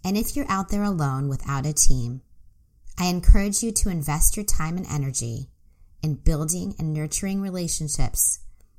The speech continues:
with people in your life who make you feel empowered. Build your team. And in the meantime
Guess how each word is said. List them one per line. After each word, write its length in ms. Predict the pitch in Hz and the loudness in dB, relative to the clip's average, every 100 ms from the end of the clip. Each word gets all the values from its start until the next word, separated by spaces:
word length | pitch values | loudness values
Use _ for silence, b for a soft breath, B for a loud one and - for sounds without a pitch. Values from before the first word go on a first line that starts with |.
| - | -8
with 200 | 175 - | -4 4
people 280 | 208 202 208 | 6 6 4
in 140 | 202 | -2
your 140 | 196 | -4
life 440 | 180 165 147 - - - - - _ | -4 -4 -6 -8 -14 -20 -20 -20 _
who 100 | 208 | 0
make 280 | 202 196 - | 2 0 -2
you 220 | 185 220 | -2 0
feel 420 | 220 - 165 135 127 | 0 -2 -2 -2 -4
empowered. 680 | 147 143 151 139 104 71 - - - - _ _ _ _ | 2 4 4 -2 -6 -2 -2 0 -4 -14 _ _ _ _
Build 380 | - 214 208 202 196 - - | 2 2 0 0 0 0 -4
your 180 | 170 175 | -6 -6
team. 600 | - - 196 165 143 143 - - _ - _ _ _ _ - B B B - | 10 12 12 6 -6 -12 -18 -20 _ -20 _ _ _ _ -20 B B B -4
And 180 | 175 180 | -4 -2
in 160 | 214 | -2
the 60 | 240 | -2
meantime 760 | 226 214 208 - 147 139 139 | -4 -6 8 8 8 -6 -16